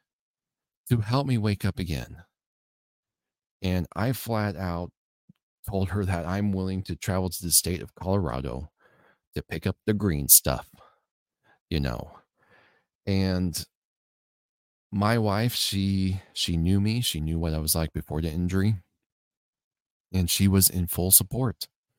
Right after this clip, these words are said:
She was in s-, full support of it. Well, before I got to Colorado, I came across, uh, some C B D, um, in the local state, and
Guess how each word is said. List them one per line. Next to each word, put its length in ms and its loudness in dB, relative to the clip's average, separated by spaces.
She 100 4
was 140 6
in 80 2
s-, 240 4
full 220 4
support 360 4
of 100 -4
it. 120 -14
Well, 160 0
before 280 -2
I 20 -2
got 140 -4
to 80 -14
Colorado, 500 -2
I 60 -4
came 240 -2
across, 680 0
uh, 140 -4
some 180 2
C 200 4
B 140 0
D, 240 -12
um, 440 -2
in 80 -2
the 80 0
local 260 -2
state, 340 0
and 440 -2